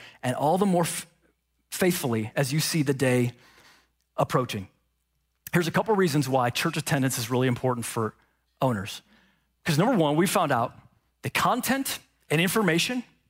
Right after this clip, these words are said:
like, stuff we put out on social media, videos and blog posts and all that stuff, content and information does not make Christians.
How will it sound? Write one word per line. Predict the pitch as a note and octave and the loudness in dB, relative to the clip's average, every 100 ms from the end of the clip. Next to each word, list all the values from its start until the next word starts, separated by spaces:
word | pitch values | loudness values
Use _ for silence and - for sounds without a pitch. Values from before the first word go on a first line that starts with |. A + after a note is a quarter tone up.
| _ _ _ - | _ _ _ -6
like, | - | -2
stuff | - F#3 | 0 0
we | G#3+ | -2
put | - G3 | 0 2
out | F#3 | 2
on | E3+ | 0
social | F#3 F3 D#3+ | -2 0 2
media, | E3+ F3 E3 | 2 4 2
videos | C3+ D#3+ D#3+ D#3 D#3+ C#3 | 2 2 4 4 2 0
and | A#2 - - | -4 -8 -8
blog | D3+ D3+ D3+ | 0 0 0
posts | - D3+ C#3+ | 0 0 0
and | C#3 | 0
all | |
that | C#3+ C#3+ | 0 0
stuff, | - C#3+ | -2 -2
content | - F#3+ A#3+ A#3+ A#3+ | 0 2 2 -2 0
and | F#3+ | 0
information | G3 B3 D#3 B2+ C3+ C#3 _ _ _ _ _ _ _ _ _ _ _ _ _ | 0 2 2 0 -2 -6 _ _ _ _ _ _ _ _ _ _ _ _ _
does | - C#3+ B2 | -2 0 2
not | D3 D#3+ - | 2 2 -2
make | C#3 C3+ | -4 -4
Christians. | - B2+ G2 G2+ - | -4 -6 -8 -14 -18